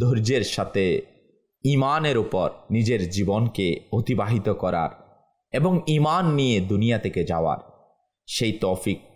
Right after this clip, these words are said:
নসিব করুক। আমিন। বিজাহিন নবিল আমিন সাল্লাল্লাহু তাআলা আলাইহি ওয়া আলিহি ওয়াসাল্লাম। প্রিয় দর্শক শ্রোতা, আজকের পর্ব এখানেই শেষ করছি।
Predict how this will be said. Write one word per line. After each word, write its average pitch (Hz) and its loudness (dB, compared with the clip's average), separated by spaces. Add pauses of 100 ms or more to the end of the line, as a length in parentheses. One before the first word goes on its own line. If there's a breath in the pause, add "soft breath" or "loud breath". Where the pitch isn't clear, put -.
(180)
নসিব 87 -2
করুক। 139 0
আমিন। 107 0 (340)
বিজাহিন 139 0
নবিল 98 0
আমিন 101 0 (260)
সাল্লাল্লাহু 107 0
তাআলা 87 -2
আলাইহি 101 -2
ওয়া 82 0
আলিহি 80 -4
ওয়াসাল্লাম। - -12 (100)
প্রিয় 196 2
দর্শক 156 0
শ্রোতা, - -2 (680)
আজকের 139 0
পর্ব 123 2 (460)
এখানেই 190 2
শেষ - 0
করছি। - -6